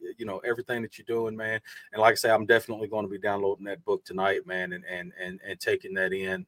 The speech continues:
over, over the next few days as I can, as I can read, 'cause I, I'm, <laughs> uh, uh, like, this, this, this, this is a, a lot, real time consuming. <laughs>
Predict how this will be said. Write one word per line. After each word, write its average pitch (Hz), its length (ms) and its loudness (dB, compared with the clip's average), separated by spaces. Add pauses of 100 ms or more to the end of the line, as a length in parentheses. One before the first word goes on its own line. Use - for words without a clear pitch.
(380)
over, 95 280 2
over 95 200 0
the 95 80 -6
next 98 240 -2
few 104 100 -10
days 101 220 8
as 95 160 4
I 90 100 4
can, - 220 -12
as 113 180 6
I 101 100 8
can 98 160 -8
read, 98 280 2
'cause 98 180 2
I, 107 140 4
I'm, 101 360 0 (600)
<laughs> - 1000 6
uh, 151 320 12 (300)
uh, 135 140 12 (260)
like, 160 220 6 (200)
this, 190 260 12
this, 214 320 12
this, 185 260 12
this 196 220 12
is 180 160 8
a, 175 40 12
a 135 460 12
lot, 147 400 10
real 190 240 12
time 180 360 8
consuming. 104 800 4
<laughs> - 1040 12